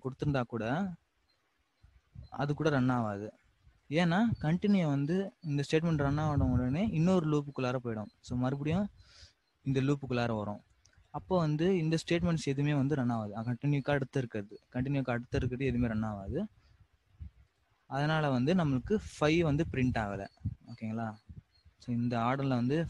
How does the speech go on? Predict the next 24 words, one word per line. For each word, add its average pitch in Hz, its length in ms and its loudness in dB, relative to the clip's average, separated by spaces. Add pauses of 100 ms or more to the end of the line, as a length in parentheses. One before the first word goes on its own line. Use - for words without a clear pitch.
ஃபைவ் 135 280 0
அப்படிங்கிறது 127 340 -4
இருக்காது. 113 560 -6 (520)
So, 113 260 -8
one, 117 240 -2
two, 123 120 -4 (100)
three, 120 140 -4 (120)
four, 147 180 0
six, - 480 -6
செவன், 127 40 0
எயிட், 120 340 0
நைன், 110 200 -4
டென் 104 180 -6
அப்படின்னு 104 180 -8
வந்திருக்கு. 101 440 -12 (4000)
இப்ப - 240 -4
ஹாய்ன்னு 139 360 2
எழுதிருக்கேன் 139 480 0
அதுல, 117 260 -2
ஆனா 147 200 -2 (120)
ஹாய் 139 220 0
கூட 131 300 0
வரல 117 140 -4
பாருங்க. 101 420 -8